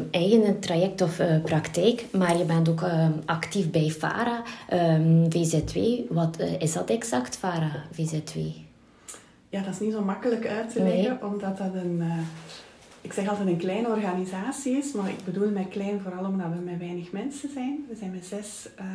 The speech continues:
Speaker 2: stafmedewerkers, maar wij doen eigenlijk heel erg veel. fara is een V Z W die, ja, zoals je al zei, hè, ehm, luistert, informeert en begeleidt bij zwangerschapskeuzes. Dus wij zijn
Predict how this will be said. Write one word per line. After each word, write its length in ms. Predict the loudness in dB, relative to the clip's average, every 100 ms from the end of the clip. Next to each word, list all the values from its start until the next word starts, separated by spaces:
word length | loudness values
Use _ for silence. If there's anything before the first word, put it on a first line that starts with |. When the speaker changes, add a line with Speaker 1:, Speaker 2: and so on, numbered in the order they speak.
| -10 -12 -20 -20
Speaker 2:
stafmedewerkers, 1000 | -12 -12 -10 -10 -10 -10 -10 -12 -12 -12 -14 -20 -20 -20 -20 -16
maar 160 | -8 -4
wij 100 | -2
doen 160 | 0 0
eigenlijk 320 | 0 -4 -8
heel 200 | -6 -6
erg 240 | -4 -6 -10
veel. 260 | -14 -14 -14 -18 -20 _
fara 260 | -14 -12 -8
is 200 | -10 -8
een 120 | -10
V 160 | -8 -8
Z 40 | -8 -10
W 320 | -8 -6 -6
die, 300 | -6 -4 -4 -8 -20 -20 _
ja, 160 | -12
zoals 260 | -8 -8 -10
je 80 | -12
al 80 | -12
zei, 200 | -8 -8
hè, 160 | -6 -6 -6 -10 -12
ehm, 300 | -12 -10 -10 -12 -16 _ _ _ _ _
luistert, 720 | -8 -6 -6 -6 -10 -10 -10
informeert 800 | -6 -6 -6 -6 -4 -4 -6 -8
en 140 | -8
begeleidt 600 | -8 -6 -6 -4 -6 -8
bij 100 | -10
zwangerschapskeuzes. 1300 | -10 -10 -10 -10 -10 -14 -14 -12 -8 -8 -8 -12 -16 -20 -20 -20 -20 -20
Dus 140 | -16 -6
wij 140 | -4
zijn 360 | -4 -4 -4